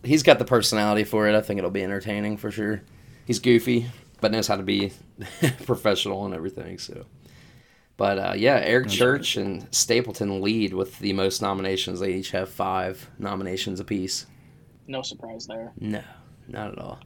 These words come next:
Speaker 2: Yeah, no surprise.
Speaker 1: But I guess we can go ahead and get
Speaker 2: They
Speaker 1: started.
Speaker 2: both had records come out this year, so.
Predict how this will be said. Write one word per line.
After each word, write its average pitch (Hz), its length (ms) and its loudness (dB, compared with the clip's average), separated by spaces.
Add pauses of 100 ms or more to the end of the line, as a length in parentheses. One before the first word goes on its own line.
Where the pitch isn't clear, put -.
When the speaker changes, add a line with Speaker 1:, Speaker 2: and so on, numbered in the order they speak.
Speaker 2:
Yeah, 101 160 -8
no 92 160 -4
surprise. - 480 -10 (400)
Speaker 1:
But - 80 -8
I 101 60 -4
guess 113 200 0
we 117 60 0
can 104 60 2
go 104 80 4
ahead 110 140 4
and 110 80 0
get 101 120 0
Speaker 2:
They 107 80 6
Speaker 1:
started. 104 200 6
Speaker 2:
both 110 60 0
had 95 120 2
records 90 340 -4
come - 180 -8
out 62 120 -8
this - 200 -10
year, 58 140 -6
so. - 220 -10